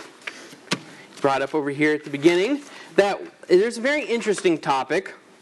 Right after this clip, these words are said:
that has only started to be discussed lately in serious scholarship, and that is the idea of the historical Muhammad.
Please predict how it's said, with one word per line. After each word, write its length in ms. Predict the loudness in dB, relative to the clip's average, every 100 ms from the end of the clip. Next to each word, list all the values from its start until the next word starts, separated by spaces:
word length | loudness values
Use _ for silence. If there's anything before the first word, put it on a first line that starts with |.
| -20 0
that 200 | 2 2
has 100 | 2
only 320 | 0 2 2 0
started 560 | -2 0 0 0 -2
to 140 | -2 -2
be 160 | 0
discussed 560 | 0 -2 0 -2 -2 -2
lately 540 | 0 2 2 2 -2 -14 -20 -2
in 300 | 0 0 -2
serious 400 | 0 2 2 0
scholarship, 600 | -2 0 0 -2 -2 0
and 100 | 0
that 180 | 0 0
is 160 | -2 -2
the 140 | 0
idea 420 | 0 0 2 2
of 180 | -2 -6 -4 4
the 80 | 4
historical 760 | 4 -2 0 2 2 0 -2
Muhammad. 460 | -2 -2 -2 -4